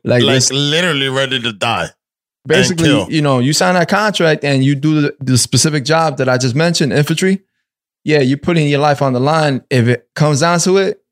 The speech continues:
Speaker 1: do or die, my dude. That's it. And I was, I wasn't scared.
Speaker 2: Did
Speaker 1: I
Speaker 2: you have
Speaker 1: wasn't
Speaker 2: a
Speaker 1: like,
Speaker 2: choice?
Speaker 1: um, let's just say you gotta score, you gotta score a high on your asvab, right? That's like your, kinda like your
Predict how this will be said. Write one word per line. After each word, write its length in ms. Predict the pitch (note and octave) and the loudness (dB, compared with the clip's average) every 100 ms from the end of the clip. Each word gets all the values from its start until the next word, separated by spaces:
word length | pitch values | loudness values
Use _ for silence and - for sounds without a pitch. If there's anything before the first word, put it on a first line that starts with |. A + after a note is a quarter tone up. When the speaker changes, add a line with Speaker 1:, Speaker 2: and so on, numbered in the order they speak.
| _ _ _ _ _ _ _ _ _ _ | _ _ _ _ _ _ _ _ _ _
Speaker 1:
do 200 | C3+ D3 | 0 2
or 40 | |
die, 240 | A#2+ D3 D#3 | 2 0 0
my 140 | C3+ | -2
dude. 300 | A#2 C#3 D3 - _ - | 0 0 -2 -6 _ -4
That's 180 | A#2+ | 0
it. 280 | C#3 D#3 - _ _ _ _ - | 2 0 -4 _ _ _ _ -2
And 360 | B2 A#2+ A#2 | 0 2 2
I 120 | G#2 | 0
was, 320 | D#3+ F#3+ B2+ - _ _ _ _ _ _ _ | 0 0 -2 -8 _ _ _ _ _ _ _
I 80 | B2+ | 0
wasn't 220 | D#3 C3+ | 2 2
scared. 320 | - A#2+ D3 D#3 | 0 0 0 2
Speaker 2:
Did 20 | |
Speaker 1:
I 100 | D3 | 2
Speaker 2:
you 80 | E3 | 2
have 80 | D#3+ | 0
Speaker 1:
wasn't 180 | D3 | 2
Speaker 2:
a 20 | C#3+ | 2
Speaker 1:
like, 80 | D3 G#3+ | 2 0
Speaker 2:
choice? 420 | A#3 - - - _ _ _ - | -2 -8 -10 -14 _ _ _ -4
Speaker 1:
um, 460 | D#3+ E3+ E3+ E3+ - - - - | -2 0 -2 -4 -10 -6 -6 -2
let's 160 | G3+ | 0
just 160 | A3+ A3 | 0 0
say 160 | G#3+ F#3 | 2 2
you 160 | F3+ | 2
gotta 180 | G3 F3+ | 2 0
score, 280 | D#3 - D#3+ | -2 -2 0
you 80 | D#3+ | 2
gotta 160 | F3 | 2
score 520 | D#3 - E3+ E3 D#3+ - _ _ | 0 -2 0 0 0 -4 _ _
a 80 | A2 | -4
high 600 | A2+ - D3+ D#3+ D#3+ D3+ - _ _ - | -4 -2 0 0 0 -2 -8 _ _ -2
on 120 | C3 | 0
your 100 | B2+ | 2
asvab, 600 | D3+ E3 B2+ B2 G#2 A2+ - | 2 0 0 -2 -2 -6 -2
right? 260 | C3 B2+ - | 0 0 -2
That's 160 | B2 B2+ | -2 0
like 200 | C3+ B2 | 0 0
your, 280 | C3 B2 | 0 0
kinda 240 | - C3 B2+ | -2 0 2
like 180 | A#2 A2 | 2 2
your 160 | A2+ | 0